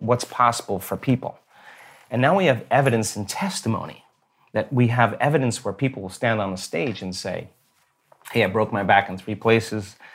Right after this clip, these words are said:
I, I haven't been able to stand up straight. I came into this event hunched over. I couldn't lay down. And now this guy's jumping around on the stage. He's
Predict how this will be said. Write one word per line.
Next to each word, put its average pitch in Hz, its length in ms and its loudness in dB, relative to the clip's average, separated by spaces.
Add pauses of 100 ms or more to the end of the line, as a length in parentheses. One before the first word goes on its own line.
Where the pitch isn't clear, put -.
(260)
I, 98 220 0
I 107 80 -2
haven't 101 240 0
been 98 140 -4
able 95 220 0
to 92 60 -8
stand 101 280 -4
up - 100 -8
straight. 110 380 4
I 80 80 -4
came 107 240 -6
into 98 200 -6
this 95 160 -12
event 101 360 -6
hunched 117 400 -2
over. 104 240 2
I 82 80 -2
couldn't - 320 -10
lay 95 160 -4
down. 104 320 0 (320)
And 107 60 -8
now 101 120 0
this 101 140 -2
guy's 104 260 -2
jumping 98 400 -4
around 101 300 2
on 87 120 0
the 90 60 -8
stage. 101 460 -4
He's 90 180 -12